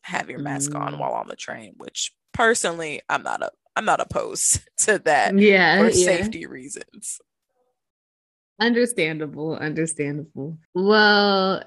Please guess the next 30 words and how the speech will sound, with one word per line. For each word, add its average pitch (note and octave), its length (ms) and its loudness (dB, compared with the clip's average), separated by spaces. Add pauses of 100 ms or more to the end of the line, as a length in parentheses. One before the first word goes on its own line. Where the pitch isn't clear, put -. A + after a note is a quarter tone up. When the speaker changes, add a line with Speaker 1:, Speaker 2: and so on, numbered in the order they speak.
Speaker 2:
have G#3 240 0
you A#3+ 160 4
done A3+ 220 4
any G#3+ 320 0
other G3+ 420 0
travel D3+ 640 -6
outside D3+ 460 -6
of D3+ 120 -8
train C#3+ 440 -6
travel, D3 580 -6
I C3+ 140 -4
guess, C3+ 480 -4
in D3+ 180 -8
the D#3 100 -6
past D#3 680 -8
year E3+ 320 2
and D#3+ 80 0
a D#3+ 80 0
half D#3+ 500 -2 (140)
<laughs> - 180 -4
since G3+ 240 0
we F#3+ 200 -4
last E3+ 240 -6
spoke? - 360 -8 (880)
Speaker 1:
Yeah, A3 520 2
I F#3+ 60 0
actually A#3+ 420 -4
went C4+ 220 -12
to B3+ 80 -8
Hawaii F3 840 -2